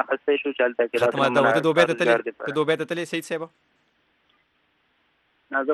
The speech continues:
Speaker 1: په خپله تللی نه یم، لکه اراده لرم.
Speaker 2: ښه اراده لرې، صحیح ده، سمه ده. ته پروګرام ته غوږ
Speaker 1: ها.
Speaker 2: اوسه، صحیح ده؟ ته پروګرام ووره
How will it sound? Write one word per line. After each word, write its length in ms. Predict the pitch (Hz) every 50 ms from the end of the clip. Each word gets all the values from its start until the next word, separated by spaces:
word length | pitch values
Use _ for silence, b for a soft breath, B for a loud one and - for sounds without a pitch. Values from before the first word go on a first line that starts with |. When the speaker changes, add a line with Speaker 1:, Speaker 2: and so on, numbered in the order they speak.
| 139 151
Speaker 1:
په 60 | 143
خپله 280 | - - 160 156 151 147 -
تللی 180 | 165 165 160 156 165
نه 40 | 175
یم، 80 | 175
لکه 240 | 160 151 139 - 131 127 123
اراده 320 | 123 127 120 120 135 143 147 143
لرم. 260 | 135 131 131 135 127 110 104 _ _ _ - -
Speaker 2:
ښه 80 | 120 110 104
اراده 240 | 98 95 90 98 98 92
لرې، 180 | 90 87 90 85 -
صحیح 180 | - 90 90 87
ده، 100 | 85 73 _ b b b b -
سمه 160 | 135 120 110 101
ده. 80 | 98
ته 100 | - 151 180
پروګرام 300 | 175 170 160 175 185 180 160 170
ته 40 |
غوږ 180 | 135 139 147 135
Speaker 1:
ها. 60 | 131
Speaker 2:
اوسه، 220 | 123 120 117 107 98
صحیح 200 | - 151 160 180
ده؟ 100 | 180 156
ته 140 | - - - 165
پروګرام 340 | 156 151 151 156 160 156 151
ووره 260 | 156 165 165 156